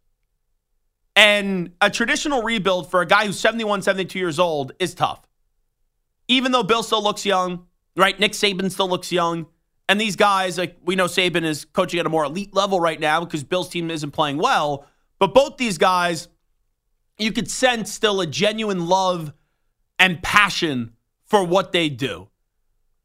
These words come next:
But to truly rebuild, 'cause the Patriots don't have much to build with. Year one's a wash. Year two, you get better. And year three,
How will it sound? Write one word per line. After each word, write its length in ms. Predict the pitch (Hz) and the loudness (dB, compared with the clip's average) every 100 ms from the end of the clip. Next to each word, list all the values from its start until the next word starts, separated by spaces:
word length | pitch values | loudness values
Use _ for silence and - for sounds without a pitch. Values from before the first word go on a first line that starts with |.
| _ | _
But 380 | 240 233 220 _ - | 4 4 0 _ -2
to 340 | 254 214 170 - | -2 -2 -10 -10
truly 440 | - 370 311 254 | -4 -2 -2 -2
rebuild, 720 | 220 226 165 202 147 110 107 _ _ - | -2 -2 0 0 0 -6 -10 _ _ -4
'cause 120 | 190 | -2
the 80 | 196 | 2
Patriots 400 | 277 311 269 190 | 2 2 -4 0
don't 120 | 240 | 2
have 160 | 180 | 2
much 320 | 160 220 - - | 2 0 0 -2
to 80 | |
build 320 | 147 185 185 131 | 0 0 0 -6
with. 260 | 92 - _ _ _ _ _ _ _ _ _ _ - | -12 -16 _ _ _ _ _ _ _ _ _ _ -4
Year 280 | 160 302 302 | 2 2 4
one's 320 | 262 262 214 | 2 2 2
a 60 | |
wash. 420 | 196 208 208 - 185 | 4 4 2 0 -2
Year 180 | 233 | 0
two, 160 | 247 247 | 0 0
you 140 | 226 | 0
get 240 | 196 202 - | 2 2 2
better. 180 | 196 190 | 2 2
And 100 | 175 | 0
year 220 | 196 190 | -2 0
three, 460 | 185 185 180 170 | 0 2 2 -2